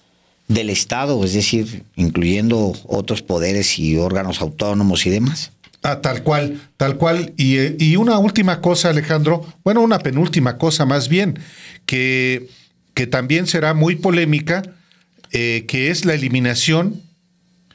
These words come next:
Speaker 2: de los organismos constitucionales autónomos.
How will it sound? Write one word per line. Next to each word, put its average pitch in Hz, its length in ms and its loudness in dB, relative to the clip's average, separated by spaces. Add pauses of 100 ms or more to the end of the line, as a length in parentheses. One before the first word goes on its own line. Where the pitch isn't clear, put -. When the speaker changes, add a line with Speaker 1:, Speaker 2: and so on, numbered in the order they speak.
(280)
Speaker 2:
de 131 160 2
los 131 220 -2
organismos 151 920 2 (420)
constitucionales 127 1200 0
autónomos. 151 680 2